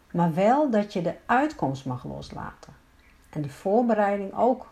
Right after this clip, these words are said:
in ontspanning kunt doen, omdat je het zo leuk vindt om te doen.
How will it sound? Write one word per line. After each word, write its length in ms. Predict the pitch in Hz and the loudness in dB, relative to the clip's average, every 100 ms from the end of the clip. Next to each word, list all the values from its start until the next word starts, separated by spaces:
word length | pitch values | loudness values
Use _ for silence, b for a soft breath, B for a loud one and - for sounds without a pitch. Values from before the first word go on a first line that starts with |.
| - | -14
in 160 | 147 131 | -8 -6
ontspanning 720 | 131 - - 143 131 127 131 - - | -8 -12 -6 -4 -4 -8 -12 -14 -6
kunt 240 | 151 127 | -4 -2
doen, 260 | 131 120 131 - | -4 -8 -14 -12
omdat 300 | 151 156 151 | -8 -6 -6
je 60 | |
het 240 | - - - | -10 -12 -8
zo 140 | 175 | 4
leuk 220 | 190 269 | 6 6
vindt 220 | 285 147 127 | 4 -4 -4
om 140 | 127 | -10
te 100 | - | -10
doen. 240 | 135 139 | -12 -12